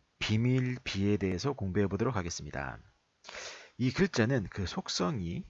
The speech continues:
형성으로서 형성 결합에 의해서 만들어진 글자다라고 보시면 되겠는데, 어떤 글자들이 결합을 해서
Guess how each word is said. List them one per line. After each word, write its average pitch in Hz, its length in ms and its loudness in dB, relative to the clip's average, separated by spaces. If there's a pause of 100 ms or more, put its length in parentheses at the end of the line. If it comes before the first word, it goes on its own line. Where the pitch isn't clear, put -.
형성으로서 147 1400 -2
형성 139 640 -4
결합에 101 320 0
의해서 90 280 -2
만들어진 95 540 -4
글자다라고 92 720 -6
보시면 92 320 -6
되겠는데, 82 560 -4 (640)
어떤 135 500 2
글자들이 135 800 0
결합을 95 420 -2
해서 90 460 -6